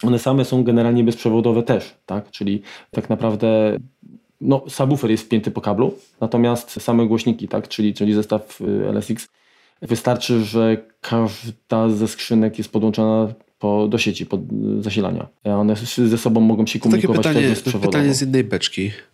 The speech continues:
Speaker 1: Mhm.
Speaker 2: Mają fono do gramofonów?
Speaker 1: Wiesz co, nie, mają tylko, tylko wejście analogowe.
Speaker 2: No, to można było się tego spodziewać. To zawsze przed wzmacniacz trzeba pod-,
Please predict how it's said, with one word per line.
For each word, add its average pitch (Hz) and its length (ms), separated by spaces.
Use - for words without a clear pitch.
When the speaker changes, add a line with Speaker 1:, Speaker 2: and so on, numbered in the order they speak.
Speaker 1:
Mhm. 120 240
Speaker 2:
Mają 110 200
fono 117 320
do 113 180
gramofonów? 110 680
Speaker 1:
Wiesz 113 240
co, 123 220
nie, 120 180
mają 104 200
tylko, 107 260
tylko 107 280
wejście 107 300
analogowe. 104 520
Speaker 2:
No, 190 220
to - 160
można 104 220
było 107 140
się - 80
tego 98 140
spodziewać. 98 500
To - 80
zawsze - 320
przed - 180
wzmacniacz - 380
trzeba - 180
pod-, - 220